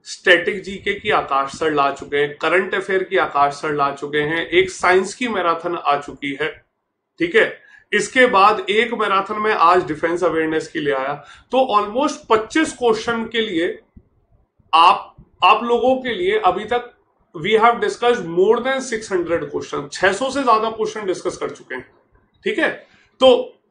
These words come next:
ये सफिशिएंट है, यहां पर ये जो क्वेश्चंस हैं, these are all sufficient, clear?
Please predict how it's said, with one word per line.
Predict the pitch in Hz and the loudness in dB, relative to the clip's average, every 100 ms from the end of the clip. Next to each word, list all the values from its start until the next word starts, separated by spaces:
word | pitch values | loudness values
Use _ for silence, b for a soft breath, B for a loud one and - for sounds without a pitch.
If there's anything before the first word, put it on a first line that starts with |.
| - 175 | -2 0
ये | 156 220 254 - | 4 4 4 -2
सफिशिएंट | - 220 - 233 240 277 254 | -2 -2 -2 -4 -2 0 -2
है, | 160 - _ _ _ _ _ _ - | -6 -10 _ _ _ _ _ _ -8
यहां | 147 170 | 0 2
पर | 180 214 | 2 0
ये | 180 | 2
जो | 190 247 | 2 0
क्वेश्चंस | 202 190 208 214 | 0 0 0 -4
हैं, | 254 226 | -4 -4
these | 226 233 | -4 2
are | 240 | 2
all | 285 277 | 2 -2
sufficient, | 196 196 151 190 - - _ _ _ _ _ _ _ _ - | -8 -8 -4 -4 -6 -14 _ _ _ _ _ _ _ _ -6
clear? | 214 247 | -2 -2